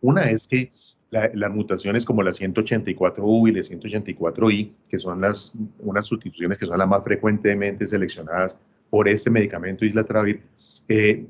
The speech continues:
le confieren solamente unas pérdidas de, de, de, de, de eficacia al fármaco muy, muy bajas o muy modestas. Y esa, esa mutación, la ciento ochenta y cuatro, pues ustedes saben que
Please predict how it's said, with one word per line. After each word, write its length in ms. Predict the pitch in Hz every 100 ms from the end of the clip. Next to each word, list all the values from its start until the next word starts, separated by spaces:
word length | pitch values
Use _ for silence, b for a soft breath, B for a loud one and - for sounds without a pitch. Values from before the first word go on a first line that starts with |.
| _ 117
le 180 | 107
confieren 460 | 110 104 107 107 123
solamente 460 | 127 123 123 120 123
unas 260 | 120 120
pérdidas 540 | - 117 113 120 117 104
de, 180 | 98
de, 160 | 95 87 82 80
de, 460 | 95 92 85 85 87 -
de, 100 | - - -
de 100 | 92
eficacia 640 | - 95 - 98 - 113
al 160 | 113 95
fármaco 420 | 98 101 113 104
muy, 300 | 90 95 95 - -
muy 180 | 110 -
bajas 420 | 113 123 104 85
o 40 | 85
muy 140 | 87
modestas. 640 | 95 107 120 - 90 b b b b b
Y 280 | - 139 156 - _ -
esa, 300 | 120 139 139 147
esa 180 | 120 127
mutación, 400 | 135 107 98 110
la 80 | 113
ciento 240 | 101 104
ochenta 240 | 113 113
y 20 | 95
cuatro, 220 | 95 110
pues 140 | 110
ustedes 300 | - 98 98
saben 260 | 110 110 107
que 300 | 104 -